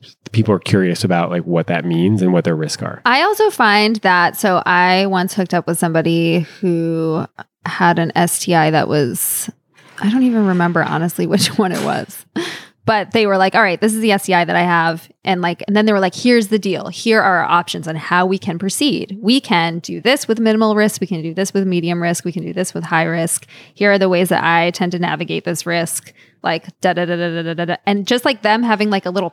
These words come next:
Speaker 2: package of, like, "Here are your options.
Speaker 1: Yeah.
Speaker 2: Now that you know the elevated risk of this thing, here are the things that we can do." And their confidence with it and them feeling safe with it and them knowing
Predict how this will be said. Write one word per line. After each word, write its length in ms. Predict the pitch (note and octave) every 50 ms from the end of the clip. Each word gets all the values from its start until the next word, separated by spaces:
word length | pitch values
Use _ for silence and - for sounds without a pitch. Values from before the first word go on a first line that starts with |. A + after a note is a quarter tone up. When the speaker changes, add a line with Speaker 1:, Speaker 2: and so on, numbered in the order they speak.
| -
Speaker 2:
package 600 | - - E3+ F3 - - C4+ C#4+ C4 A#3+ - - - - -
of, 140 | G3+ F#3+ F#3
like, 200 | F#3 F3 - -
"Here 280 | - - D4 E4+ F4+
are 100 | B3 F3
your 180 | F#3 G#3+ B3+ -
options. 640 | C4+ D4+ F#4+ - - - - - - - - - -
Speaker 1:
Yeah. 100 | - - - _ -
Speaker 2:
Now 180 | A#3+ D4+ F4
that 200 | F4+ F#4+ - -
you 80 | C4 B3
know 600 | A#3 A3 G#3+ A3+ B3 A#3 G3+ F3+ F3+ F#3 F#3 G3
the 120 | G3 - -
elevated 380 | F#3+ G3 G3 F#3 G3 F#3 F#3
risk 280 | F3+ F#3 G3+ G3+ - -
of 80 | F3 -
this 180 | F#3 F3 -
thing, 440 | - - D#4 C#4+ G#3 F#3+ F#3 G#3 A3 - - _
here 140 | - C4 C4+
are 60 | C4+
the 120 | A#3+ C4+ C4
things 200 | - C#4+ C4+ -
that 120 | G#3+ E3+
we 80 | E3+ F#3+
can 180 | - A#3 A3 G#3
do." 320 | - C4+ C4 G3 D#3+ - -
And 140 | F#3+ G#3 G3
their 80 | F3
confidence 640 | E3 - - E3+ E3+ G#3+ - D4 D4 D#4 D#4 - -
with 160 | D#4+ D4+ D4
it 300 | D#4+ D4+ D4 C#4+ C4+ - -
and 240 | - F#3+ F3+ E3+ E3
them 160 | E3+ F#3 G#3+
feeling 260 | G#3 - B3+ B3 B3 A#3+
safe 280 | - - B3 A#3+ -
with 140 | B3+ B3 A#3
it 220 | B3 A#3+ A#3+ -
and 80 | F#3 F3+
them 240 | F#3 F3 E3+ E3 E3
knowing 560 | E3+ F3 E3+ F3+ G#3 A3+ B3 B3 B3+ C4+ B3+